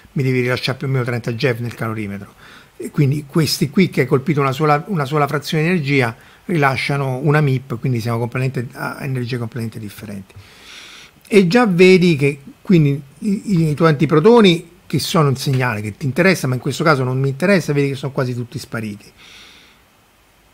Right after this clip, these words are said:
I protoni sono spariti tutti questi qui e comincia a saltar fuori il picco degli elettroni.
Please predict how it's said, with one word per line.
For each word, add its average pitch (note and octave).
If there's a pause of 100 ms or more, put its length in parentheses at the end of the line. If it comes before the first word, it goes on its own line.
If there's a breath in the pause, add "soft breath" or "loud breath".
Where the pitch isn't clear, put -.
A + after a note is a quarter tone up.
(160)
I D3+
protoni G#3+
sono D3+
spariti D3
tutti B2+
questi B2+
qui A3+ (460 loud breath)
e G#3
comincia F3
a F3+
saltar F#3+
fuori D3
il C3+
picco C#3
degli A#2+
elettroni. A2